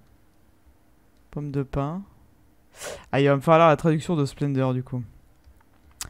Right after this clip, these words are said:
Et coucou, tortue de mer. Et mercuri-,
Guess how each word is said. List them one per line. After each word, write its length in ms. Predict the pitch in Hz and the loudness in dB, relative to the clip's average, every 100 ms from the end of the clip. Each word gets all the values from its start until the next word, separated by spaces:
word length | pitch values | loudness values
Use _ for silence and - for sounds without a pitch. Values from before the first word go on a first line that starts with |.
| - - | -16 -8
Et 60 | 151 | -8
coucou, 340 | - - 254 | -8 -2 2
tortue 320 | 202 180 202 | 4 2 0
de 100 | 175 | -4
mer. 400 | 170 175 156 123 120 _ _ _ _ _ _ _ _ _ _ _ _ _ _ _ _ _ _ _ _ _ _ _ _ _ _ _ _ - - - - - - - | -2 -2 -4 -6 -8 _ _ _ _ _ _ _ _ _ _ _ _ _ _ _ _ _ _ _ _ _ _ _ _ _ _ _ _ -20 -20 -20 -20 -20 -20 -14
Et 60 | 135 | -12
mercuri-, 500 | 156 - - 170 | -10 -12 -8 -8